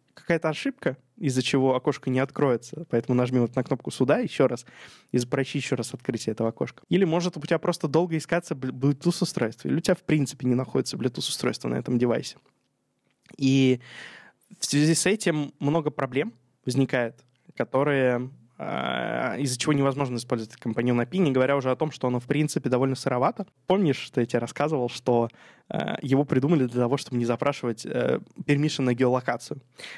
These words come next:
Так вот, оно работает только при включенной геолокации, это эй пи.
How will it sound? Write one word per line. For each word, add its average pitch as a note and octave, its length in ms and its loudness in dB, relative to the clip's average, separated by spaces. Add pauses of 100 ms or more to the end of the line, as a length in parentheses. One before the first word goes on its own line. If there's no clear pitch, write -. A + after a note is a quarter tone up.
(160)
Так - 180 -6
вот, C3 280 4
оно B2 200 -2
работает D#3+ 360 0
только D#3+ 200 -2
при C3+ 140 0
включенной C#3+ 520 2
геолокации, B2+ 720 0
это A2 120 -8
эй - 60 -6
пи. F#3+ 220 2